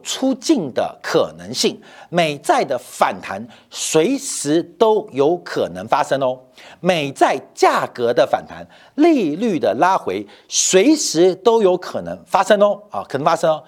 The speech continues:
那这跟什么关系？听起来是好事，对不对？等一下给你讲，因为我们今天标题啊叫起跌警讯，这个起跌啊可能是股市起跌的警讯啊，所以我们先观察哦，债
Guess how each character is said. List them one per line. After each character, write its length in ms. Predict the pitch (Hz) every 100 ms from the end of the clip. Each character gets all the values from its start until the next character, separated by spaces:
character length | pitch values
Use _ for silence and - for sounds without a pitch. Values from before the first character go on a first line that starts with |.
| _
那 80 | 311
这 100 | 330
跟 120 | 240
什 100 | -
么 80 | 92
关 160 | 104 110
系？ 220 | 90 87 -
听 120 | 320
起 60 | 160
来 60 |
是 60 | 131
好 140 | 98
事， 140 | - 123
对 20 |
不 60 | 113
对？ 140 | 107 - -
等 120 | 120
一 40 |
下 100 | 147
给 100 | 120
你 100 | 117
讲， 140 | 127 - -
因 20 | 185
为 60 |
我 20 |
们 80 | 131
今 100 | 156
天 40 | 170
标 200 | 220 -
题 160 | -
啊 120 | 87 -
叫 140 | 95
起 300 | - - 180
跌 180 | 90 160
警 180 | 170 90
讯， 220 | - 131 - -
这 120 | -
个 60 | 107
起 240 | - -
跌 140 | 92 120
啊 140 | 107 - -
可 100 | -
能 100 | 139
是 140 | 135 156
股 340 | - 156 101
市 260 | 107 294 -
起 280 | - - 110
跌 140 | 117
的 80 | 143
警 220 | 214 117
讯 140 | -
啊， 140 | 113 - -
所 120 | - 170
以 20 |
我 20 |
们 80 | 120
先 120 | 196
观 140 | 214
察 140 | 214 117
哦， 160 | 123 - - _ _
债 320 | - 349 285